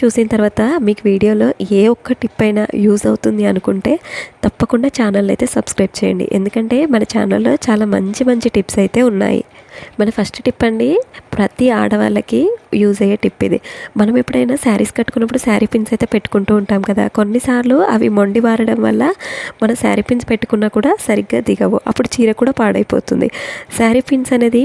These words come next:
మనం ఇన్‌స్టాంట్‌గా షార్ప్ చేసుకోవాలి అంటే మనకి టీ స్టైనర్ స్టీల్ది ఉంటుంది కదా, దానిపైన ఒకసారి ఇలా కనుక ఒక థర్టీ సెకండ్స్ పాటు రుద్దాము అనుకోండి, ఆ పిన్నీస్ అనేది చాలా షార్ప్ అవుతుంది. వన్స్ మనం పెట్టగానే వెంటనే దిగుతుంది.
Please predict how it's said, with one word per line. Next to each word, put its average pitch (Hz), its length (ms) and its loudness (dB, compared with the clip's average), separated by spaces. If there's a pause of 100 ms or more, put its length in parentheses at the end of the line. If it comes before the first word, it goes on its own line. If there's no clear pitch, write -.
(100)
మనం 226 220 4
ఇన్‌స్టాంట్‌గా 233 560 0
షార్ప్ 220 320 0
చేసుకోవాలి 220 540 2
అంటే 220 240 0 (480)
మనకి 240 280 -2
టీ 240 80 4 (120)
స్టైనర్ 240 380 0
స్టీల్ది 226 760 0
ఉంటుంది 208 300 -2
కదా, 233 160 2 (160)
దానిపైన 233 440 0 (160)
ఒకసారి - 460 0 (520)
ఇలా 240 120 2 (100)
కనుక 226 220 0 (120)
ఒక - 80 -4 (100)
థర్టీ 220 280 -2
సెకండ్స్ 220 340 -2
పాటు 226 260 2
రుద్దాము 220 540 0
అనుకోండి, 208 460 0 (600)
ఆ - 20 2 (280)
పిన్నీస్ 226 400 0
అనేది 226 260 2 (240)
చాలా 220 380 2
షార్ప్ 214 320 0
అవుతుంది. 190 340 -2 (380)
వన్స్ 220 300 -2
మనం 254 220 0
పెట్టగానే 226 480 0 (260)
వెంటనే 202 460 0
దిగుతుంది. 202 460 0